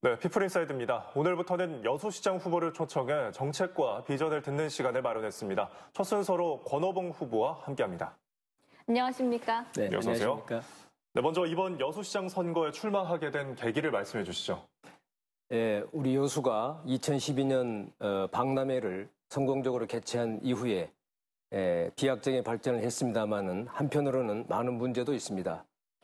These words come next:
Speaker 3: 아, 예를 들어서, 어, 인구가 감소한다거나 물가가 많이 높아져 있고 지역 간의 불균형 문제,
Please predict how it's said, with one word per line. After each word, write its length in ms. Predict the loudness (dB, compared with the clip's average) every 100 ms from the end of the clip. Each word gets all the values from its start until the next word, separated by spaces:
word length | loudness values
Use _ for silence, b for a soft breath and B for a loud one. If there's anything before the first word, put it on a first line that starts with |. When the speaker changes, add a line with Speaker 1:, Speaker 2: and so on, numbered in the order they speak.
| _ _
Speaker 3:
아, 480 | 0 2 2 0 -2 -8 -8 -2
예를 220 | 0 2
들어서, 600 | 0 0 2 2 2 -2 -8 _ _ _ _ _ -2
어, 60 |
인구가 560 | 2 4 4 4 4 2
감소한다거나 1000 | 0 -2 -2 -2 0 0 0 0 -2 -4 -12
물가가 420 | -2 0 2 2 2
많이 220 | 0 -2
높아져 400 | -4 -2 -2 0
있고 440 | -2 -2 -2 -4 -6
지역 280 | 0 0 2
간의 240 | 0 0
불균형 400 | -2 0 0 0
문제, 360 | -2 -2 -4